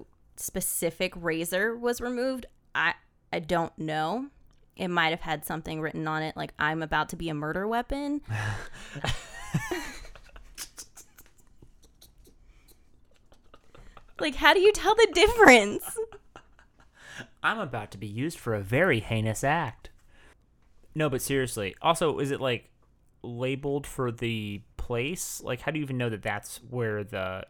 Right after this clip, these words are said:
Speaker 2: straight razor came from? Aside from, like, one employee being like, "Oh, we just happened to have had a straight razor be taken out the other day."
Speaker 1: I, I think it was more of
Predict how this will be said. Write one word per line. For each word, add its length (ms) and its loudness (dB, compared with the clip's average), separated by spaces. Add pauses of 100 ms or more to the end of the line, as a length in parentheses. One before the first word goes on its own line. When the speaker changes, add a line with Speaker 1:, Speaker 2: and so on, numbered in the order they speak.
(120)
Speaker 2:
straight 240 -6
razor 240 -6
came 260 -8
from? 420 -10
Aside 400 0
from, 140 -6
like, 220 -4
one 160 0
employee 340 0
being 180 -4
like, 260 -6 (120)
"Oh, 140 2
we 120 0
just 200 -4
happened 320 0
to 80 2
have 100 0
had 220 0
a 40 -2
straight 260 -4
razor 280 -2
be 80 -6
taken 340 -4
out 220 -4
the 140 -4
other 160 -6
day." 240 -4 (420)
Speaker 1:
I, 220 4
I 120 2
think 220 -4
it 80 -6
was 160 -4
more 240 0
of 380 0